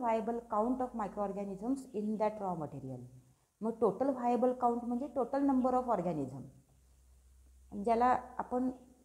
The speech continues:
quantitative estimation असं म्हणतो. तर ते बघण्यासाठी आपण normal एसपीसी करतो किंवा एसपी, एसव्हीसी करतो, Standard plate count or standard viable count, अशा मेथडनं आपण total number ऑफ ऑर्गॅनिझम्स किती आहेत त्या रॉ मटेरियलमध्ये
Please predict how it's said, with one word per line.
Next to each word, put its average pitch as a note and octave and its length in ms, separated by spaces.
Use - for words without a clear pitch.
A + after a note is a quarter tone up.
quantitative B3+ 580
estimation G3+ 500
असं G3+ 200
म्हणतो. D3 440
तर B3 40
ते C#4+ 100
बघण्यासाठी C4+ 520
आपण C4 220
normal B3+ 340
एसपीसी A#3+ 460
करतो G#3+ 340
किंवा A3 240
एसपी, G#3 340
एसव्हीसी G3 480
करतो, G3 380
Standard G3 340
plate G#3+ 380
count A#3 280
or G#3+ 60
standard G#3+ 440
viable G3 380
count, D3 300
अशा F3+ 220
मेथडनं A3 460
आपण A#3 180
total C4 380
number A#3+ 360
ऑफ A3+ 120
ऑर्गॅनिझम्स G3+ 640
किती G#3+ 220
आहेत C#3+ 240
त्या G#3 100
रॉ G3 160
मटेरियलमध्ये F#3+ 800